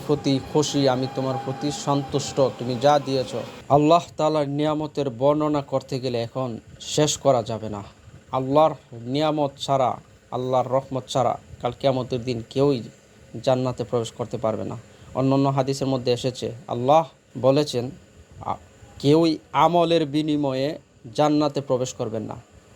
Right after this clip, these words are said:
শুধু আল্লাহর রহমতে জান্নাতে প্রবেশ করবে। আল্লাহু আকবার, সুবহানাল্লাহি ওয়া বিহামদিহি, সুবহানাল্লাহিল আজিম। তাই অবশ্যই আমরা আল্লাহ তাআলার উপরে সন্তুষ্ট থাকব, মুসিবত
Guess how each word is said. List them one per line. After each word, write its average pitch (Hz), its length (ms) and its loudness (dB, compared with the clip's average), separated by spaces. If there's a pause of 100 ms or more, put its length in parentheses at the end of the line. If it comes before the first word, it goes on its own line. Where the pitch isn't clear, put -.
(200)
শুধু 143 560 2 (180)
আল্লাহর 147 420 6
রহমতে 147 600 -2
জান্নাতে 135 460 -4
প্রবেশ 117 320 -10
করবে। - 260 -10 (400)
আল্লাহু 127 480 2
আকবার, 123 320 0 (240)
সুবহানাল্লাহি 117 600 -4
ওয়া 110 100 -4
বিহামদিহি, 113 340 -2
সুবহানাল্লাহিল 113 760 -2
আজিম। 110 300 -2 (720)
তাই 117 160 2
অবশ্যই 170 380 4
আমরা 147 380 4 (640)
আল্লাহ 160 360 2 (100)
তাআলার 165 260 4
উপরে 151 420 0
সন্তুষ্ট 185 600 -2
থাকব, 113 380 -2 (180)
মুসিবত 143 420 0